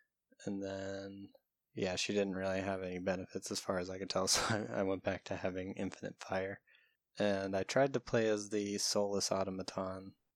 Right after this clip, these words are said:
but I forget what the problem with him was. There was something that, oh, I remember. I picked on, I clicked him because I wanted to try and use the gears, and it said that gears could be used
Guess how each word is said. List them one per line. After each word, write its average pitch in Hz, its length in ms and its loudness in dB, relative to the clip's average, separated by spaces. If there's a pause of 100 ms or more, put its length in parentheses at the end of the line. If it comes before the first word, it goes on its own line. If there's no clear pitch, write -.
(140)
but 101 340 6 (360)
I 107 100 0
forget 170 220 0
what 160 120 2
the - 60 -8
problem 95 400 0
with - 180 -6
him 98 180 -4
was. 95 460 -6
There 127 80 -2
was 127 100 0
something 101 380 -2
that, 95 180 -8 (420)
oh, 110 160 10
I 104 160 10
remember. 98 320 6
I 98 60 4
picked - 240 0
on, 127 180 4
I 110 120 0
clicked 147 280 -2
him 123 100 0
because 104 280 2
I 98 60 4
wanted 104 280 2
to 101 60 -6
try 101 220 2
and 95 140 0
use 92 160 -4
the 92 100 -4
gears, 92 520 -4
and 92 140 -6
it 95 80 -8
said 95 220 0
that 90 180 -6
gears 90 400 -2
could - 180 -8
be - 140 -8
used 110 420 -2